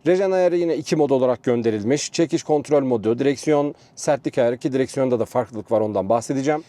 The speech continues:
Şarj ayarlarını yapabiliyorsunuz. Otopilot ayarlarını burada yapabiliyorsunuz. Işık ayarlarını buradan yapabiliyorsunuz arkadaşlar. Bu otomobile ekstra olarak bir mod gelmiş. Bu mod da yanlış hatırlamıyorsam diğerlerinde yoktu. Aksesuar. Bunda da şöyle araması güzel.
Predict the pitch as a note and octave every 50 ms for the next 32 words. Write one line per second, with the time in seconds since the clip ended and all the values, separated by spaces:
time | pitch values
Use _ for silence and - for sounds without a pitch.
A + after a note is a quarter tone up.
0 | _ - - G#3 G3+ F#3+ E3 E3 F3 E3 D#3+ D#3 D#3+ D#3+ E3 D#3+ C#3+ D3+ D#3+ D3
1 | C#3+ D#3 D3 - D#3+ D#3 C#3+ - - _ - G#3 - - F3 - - D#3 D#3 -
2 | - A#2+ D3 C#3+ C#3 C#3 C3 C3 B2+ B2 B2 B2 A#2 A#2+ A#2 F#2 A2 G2+ G2+ G#2+
3 | A2+ A2 C#3 C3+ C#3 C3+ D3 C#3+ B2 - D3 D3 C#3+ - - _ _ _ - G3
4 | - G3+ - F3 E3 D#3+ D#3+ D3 D3+ D3+ D3+ D3+ D3 D3 C3+ C#3+ C#3 C#3+ C#3+ C3
5 | C#3 C#3 C3 B2+ C3 C3 - - C3+ B2 C3+ C3+ C3 B2+ C#3 B2+ B2+ B2 - D3+
6 | C#3+ D3 E3 F#3+ G3 - F3+ E3+ D#3+ D#3 D#3+ E3 F3 E3+ - - - D#3+ D3+ C#3+
7 | D3 D#3 E3+ E3 - D#3+ E3 D#3+ C#3 C3+ D3+ D3+ C3+ B2+ C#3 C3+ C3 C3+ D#3+ F3
8 | - - - _ _ D3 D#3 F#3 F3+ E3+ F3 F3 - _ - C#3+ C#3 D#3 - -
9 | - C#3+ D3 E3 - E3 C#3+ - C#3+ C#3 C3+ B2+ C#3 C3+ C3 C3 C3+ C#3 C3 C3
10 | C3 B2 B2 B2 A2+ A#2 A2 A2+ C#3+ D3 C#3+ - - D#3+ E3 F3+ G#3 - _ _
11 | _ _ _ _ _ _ _ _ _ _ _ _ _ _ _ _ _ _ _ _
12 | _ - _ - C#3 C3+ - - D3 - - C#3 C3+ C#3+ D#3 - - _ _ _
13 | _ _ _ _ _ _ _ _ _ _ B2+ C3 C3 C3 F3 D3 C3 G#2+ C3+ B2+
14 | B2 G#2+ G2 A#2 B2 B2 B2 - A2+ F#2+ G2+ F#2 G2+ F#2